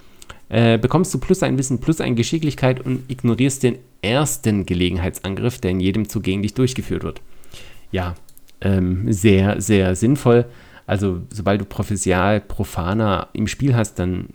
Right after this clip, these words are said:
kann dir kein Gegner irgendwas mehr anhaben in der Ursprungsversion. Es ist einfach komplett egal. Man kann machen, was man will. <laughs> Man kriegt keine Gelegenheitsangriffe. War schon ein bisschen dumm.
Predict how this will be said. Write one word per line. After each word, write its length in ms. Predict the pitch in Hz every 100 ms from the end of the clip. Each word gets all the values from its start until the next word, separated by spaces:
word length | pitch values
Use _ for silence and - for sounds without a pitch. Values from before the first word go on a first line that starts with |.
| -
kann 180 | - 107
dir 180 | 95 85
kein 280 | - 117 113
Gegner 280 | 95 - 90
irgendwas 380 | 156 147 127
mehr 100 | 107
anhaben 540 | 104 107 104 98 101 104
in 140 | 95 95
der 120 | 98
Ursprungsversion. 840 | 123 - 107 - 101 90 98 98 - - - - -
Es 160 | - -
ist 120 | 120
einfach 200 | 104 90
komplett 300 | - 82 82
egal. 420 | 87 117 135 131 - - -
Man 140 | 104
kann 140 | - 92
machen, 220 | 82 85
was 140 | -
man 140 | 90 92
will. 280 | 135 131 131 -
<laughs> 140 | 123 127
Man 200 | 123 139
kriegt 260 | - 131 127
keine 260 | 110 101
Gelegenheitsangriffe. 880 | 98 107 127 110 101 98 104 101 101 - - - - - -
War 380 | 98 104 101 117
schon 240 | - 104
ein 120 | 92
bisschen 280 | 95 - 92
dumm. 220 | 143 185